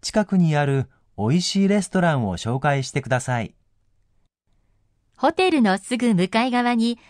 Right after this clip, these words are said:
Speaker 2: おいしいイタリアンレストランがあります。
Speaker 1: 私にかかってきた電話はありませんでしたか？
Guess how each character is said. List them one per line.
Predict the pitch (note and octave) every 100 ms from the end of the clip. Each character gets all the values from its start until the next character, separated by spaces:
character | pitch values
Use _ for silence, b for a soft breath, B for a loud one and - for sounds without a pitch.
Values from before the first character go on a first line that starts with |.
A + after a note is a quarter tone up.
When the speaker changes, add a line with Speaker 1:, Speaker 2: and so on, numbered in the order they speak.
| B B
Speaker 2:
お | G3+
い | A3+
し | A3+ B3 A#3
い | F#3
イ | E3+
タ | F#3
リ | E4 F4+
ア | F4
ン |
レ | D4+ F4
ス |
ト | F#4+
ラ | F4 E4+
ン |
が | B3
あ | A3+
り | G3+
ま | F#3+
す。 | - _ _ _ _ _ _ _ _ _ _ _ _ _ _ _ _ _ _ -
Speaker 1:
私 | G2+ E3+ F3 F#3+
に | G3
か | F#3
か | F#3+
っ | F#3+
て | F3+
き | -
た | C#3
電 | G#2 A#2 C3
話 | B2
は | A#2+ A#2 A2
あ |
り | C3
ま | D3+
せ | E3+ E3+
ん |
で | A#2+
し | -
た | G2
か？ | - B2+